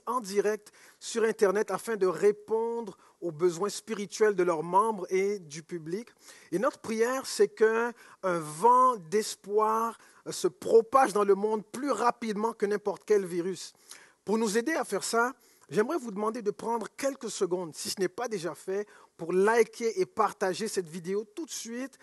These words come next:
afin que plusieurs puissent en profiter. Par cette seule action, vous pouvez contribuer à propager l'espoir dans le monde.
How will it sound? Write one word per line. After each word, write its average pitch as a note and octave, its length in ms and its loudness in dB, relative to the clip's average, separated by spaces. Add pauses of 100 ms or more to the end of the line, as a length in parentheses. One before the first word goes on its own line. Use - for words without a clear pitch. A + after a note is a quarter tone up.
(300)
afin A#3+ 500 -2
que - 220 0
plusieurs A#3+ 680 -2
puissent A#3 380 -10
en G3 240 4
profiter. F3+ 640 -6 (400)
Par F#3 120 6
cette - 280 -2
seule C4 360 -2
action, A3 600 -4
vous F#3 140 -8
pouvez F3+ 260 -2
contribuer F#3+ 640 -2
à E3 60 -4
propager F3 500 -4
l'espoir D#3 440 -4
dans D3+ 120 -6
le D3 60 -8
monde. D3+ 240 -14